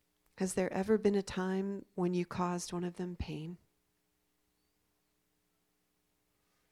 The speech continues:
Some of you may be familiar with the twelve steps of Alcoholics Anonymous.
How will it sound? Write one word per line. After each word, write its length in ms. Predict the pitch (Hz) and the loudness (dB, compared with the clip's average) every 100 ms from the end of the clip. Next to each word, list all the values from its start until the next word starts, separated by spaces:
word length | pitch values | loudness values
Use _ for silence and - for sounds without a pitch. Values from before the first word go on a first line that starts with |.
| - | -20
Some 160 | - 214 | -12 -8
of 120 | 220 | -8
you 120 | 208 | -6
may 160 | 196 185 | -6 -8
be 140 | 190 | -8
familiar 500 | 190 - 180 180 180 | -10 -8 -6 -4 -4
with 320 | 175 175 - - | -4 -6 -6 -10
the 80 | |
twelve 320 | 165 - 180 175 | -6 0 0 0
steps 420 | - 170 - - | -2 -4 -4 -6
of 160 | 160 | -6
Alcoholics 680 | - 165 165 165 165 156 - | -6 -6 -4 -4 -4 -4 -4
Anonymous. 680 | 165 156 160 156 151 - - | -2 0 0 -2 -6 -8 -14